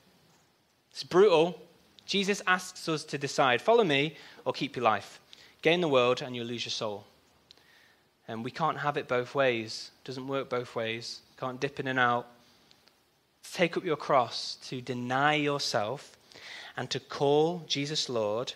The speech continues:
means we are vowing, we are making an oath. We're saying,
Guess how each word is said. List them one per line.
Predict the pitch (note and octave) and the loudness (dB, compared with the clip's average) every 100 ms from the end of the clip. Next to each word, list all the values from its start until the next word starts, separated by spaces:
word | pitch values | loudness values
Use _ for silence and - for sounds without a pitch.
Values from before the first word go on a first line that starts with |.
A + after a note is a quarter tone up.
| - | -10
means | C3 B2+ B2+ | -8 -6 -8
we | B2 C3 | -6 -2
are | C3 | 0
vowing, | B2+ A#2+ D#3+ D#3+ C3+ A2 C#3 - - - _ - | 4 8 10 10 6 4 -2 -14 -20 -20 _ -6
we | C3 D3 | 4 6
are | D3 C#3+ - - _ - | 6 4 -6 -20 _ 2
making | E3 F#3+ G3+ | 4 6 6
an | F#3 | 6
oath. | F#3+ D#3+ - - - _ - | 8 6 2 -12 -16 _ -4
We're | C#3 D#3 | 2 4
saying, | D#3 - G#3 A#3+ A#3 C#3 C#3 F#3+ | 2 6 10 10 10 6 4 0